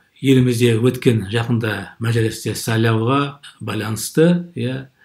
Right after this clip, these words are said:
манысы аса зор оқиғаның қорытындылары десем болады, иә. Кеше сайлау өтті.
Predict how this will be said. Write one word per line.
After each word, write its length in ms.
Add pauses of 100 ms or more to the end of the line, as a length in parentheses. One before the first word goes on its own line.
(960)
манысы 960
аса 720 (120)
зор 360 (180)
оқиғаның 600 (100)
қорытындылары 800 (220)
десем 320
болады, 320
иә. 260 (840)
Кеше 560
сайлау 460
өтті. 540